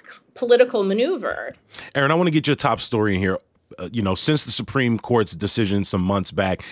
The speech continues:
Speaker 2: so much focus has been put on, I guess, the pressure that will ultimately fall on Illinois as the states around us continue to, to restrict and, and withhold abortion care.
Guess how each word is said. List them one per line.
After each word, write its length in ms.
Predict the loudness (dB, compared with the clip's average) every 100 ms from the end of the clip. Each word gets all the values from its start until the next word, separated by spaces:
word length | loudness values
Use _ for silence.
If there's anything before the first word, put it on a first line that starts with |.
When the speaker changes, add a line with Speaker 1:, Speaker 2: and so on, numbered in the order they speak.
| -18 -6
Speaker 2:
so 200 | 0 2
much 240 | 2 0
focus 340 | 0 0 0
has 120 | -2 -2
been 220 | -4 -2
put 180 | -2 0
on, 340 | 0 -2 -6 -10 -20 -20 _ -12
I 60 | -4
guess, 180 | -4 -2
the 100 | -4
pressure 580 | -4 -2 0 0 -2 -2
that 200 | -2 -2
will 300 | -2 -4 -8 _ _ _ -6
ultimately 400 | -4 0 0 0
fall 400 | 0 0 2 0 -2
on 80 | -2
Illinois 560 | 0 2 2 0 0
as 160 | -4 -6
the 40 |
states 380 | -6 -2 -2 -2
around 440 | -4 -2 0 0
us 120 | -2 -4
continue 460 | -6 -4 -2 -2
to, 200 | -2 -6 -6 -16 -4
to 120 | 0
restrict 640 | 0 -2 -2 0 0 -2
and, 180 | -6 -6
and 280 | -4 -6 -2
withhold 560 | -4 -2 -2 0 0 -2
abortion 460 | -8 -2 -2 -2 -4
care. 360 | -2 -2 -2